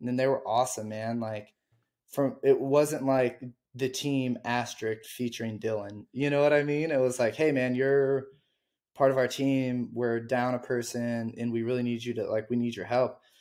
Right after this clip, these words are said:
So, like, the day I got there, and, like, I was hungry for it too, you know, 'cause, again, like, your brand, you know, I'm like, "I know there's more qualified people gunning for this position,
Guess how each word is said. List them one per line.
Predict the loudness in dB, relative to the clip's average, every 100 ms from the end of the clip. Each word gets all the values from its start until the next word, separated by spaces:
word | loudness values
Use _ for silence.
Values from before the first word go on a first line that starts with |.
| _
So, | -2 2
like, | 2 0 -2
the | -2 0
day | 2 6
I | 4 4
got | 2 2
there, | 0 2 2 0
and, | -2
like, | -2 2
I | 2
was | 2
hungry | 0 -2 0 -2
for | -2 -2 -2
it | 0
too, | 4 4
you | 4 -2
know, | -2 -2 -2
'cause, | -2 -2 -6 _ _ _ -10
again, | -2 2 4 4
like, | 2 -2 -4 _ _ _ _ _ _ -12
your | -2 -2
brand, | 2 2 2 0 -4 _ _
you | -2 0
know, | 0 0
I'm | 0
like, | -4 -8 _ _ _ _ -2
"I | 0 4
know | 4 6
there's | 4 0 -2
more | -2 -2
qualified | 0 -2 0 -4 -4
people | -4 -6
gunning | -6 -4 -4 -6
for | -6
this | -8
position, | -8 -6 -4 -4 -8 -14